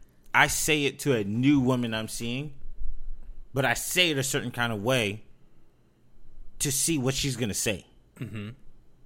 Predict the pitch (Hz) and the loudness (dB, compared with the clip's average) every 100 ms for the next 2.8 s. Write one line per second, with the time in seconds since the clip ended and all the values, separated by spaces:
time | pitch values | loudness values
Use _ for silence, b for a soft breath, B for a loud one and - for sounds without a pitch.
0 | - 151 175 185 202 190 196 196 208 143 | -2 2 4 4 2 0 -2 -2 0 0
1 | 107 - _ _ _ _ _ - 165 208 | 0 -4 _ _ _ _ _ 4 4 6
2 | 208 123 90 127 160 120 82 | 2 2 0 2 4 2 -4